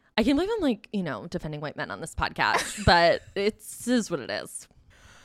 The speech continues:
Speaker 1: Steve's not far behind in my hatred. Hate him.
Speaker 2: Wow. It's interesting that we're recording this on Thursday 'cause Wednesday is usually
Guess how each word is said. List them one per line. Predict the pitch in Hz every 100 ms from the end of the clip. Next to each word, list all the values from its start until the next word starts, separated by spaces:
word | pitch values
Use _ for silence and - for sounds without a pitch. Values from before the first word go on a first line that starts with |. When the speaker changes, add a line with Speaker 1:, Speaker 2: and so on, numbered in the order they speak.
| - - -
Speaker 1:
Steve's | - 392 539
not | 539
far | 466
behind | 415 339 320 214
in |
my | 175 170 160
hatred. | 170 160 - 120 - - _ _ _ - _ _ _ _ _ _
Hate | - 139
him. | 131 143 - _ _ _ _ -
Speaker 2:
Wow. | 185 277 269 214 196 196
It's | 254 247 -
interesting | 294 330 427 392
that | 370
we're | 262
recording | 254 254 - 269 277 277
this | 262 254
on | 220 214 _ _ _
Thursday | 262 269 294 220 214 196 - -
'cause | 233
Wednesday | 220 233 302 339 277 226
is | 214
usually | 208 202